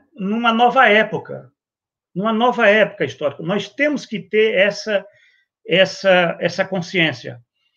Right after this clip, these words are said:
né? Essa consciência histórica de, de que não tem retorno, não dá mais pra voltar. O que nós temos é que mapear esse território, esse novo território da ofensiva do capital,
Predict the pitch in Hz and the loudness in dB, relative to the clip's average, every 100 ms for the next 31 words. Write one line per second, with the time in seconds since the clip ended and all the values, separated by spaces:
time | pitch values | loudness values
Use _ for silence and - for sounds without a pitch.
0 | _ _ _ _ _ - 123 165 170 _ | _ _ _ _ _ -16 -12 -10 -12 _
1 | _ - 147 180 185 170 196 170 196 - | _ -12 -6 -6 -6 -6 -4 -6 -8 -6
2 | 196 185 156 - 139 123 156 160 175 - | 0 2 0 -4 -10 -10 -16 -12 -12 -10
3 | 202 220 220 226 226 247 254 302 294 202 | -4 0 0 0 0 0 0 2 4 4
4 | 220 - 151 117 123 - - _ _ _ | 4 4 2 2 -4 -14 -20 _ _ _
5 | - 185 170 269 277 220 - 202 175 160 | -12 -10 0 4 4 2 0 0 0 2
6 | 151 135 - 135 113 - _ _ _ _ | 2 0 -4 -4 -4 -16 _ _ _ _
7 | _ _ _ _ 226 226 214 - - 262 | _ _ _ _ -4 -2 -2 -4 0 0
8 | 254 170 233 220 - 240 226 208 220 - | 0 -2 -2 -2 -6 -10 -8 -4 -2 -2
9 | - 226 170 165 202 240 - _ _ _ | 0 2 4 6 4 0 -8 _ _ _
10 | _ _ _ _ _ 175 190 196 175 190 | _ _ _ _ _ -8 -6 -8 0 0
11 | 165 175 - 165 175 220 294 - _ - | 0 -6 0 2 4 0 -6 -14 _ -6
12 | 170 - 185 226 214 - 202 175 175 180 | -6 -2 2 2 0 -2 0 0 -2 0
13 | 180 170 180 180 190 143 - 220 202 170 | 0 2 2 0 -2 -6 -6 -4 -2 0
14 | 214 240 - - - 151 165 | 0 0 -4 -4 0 0 0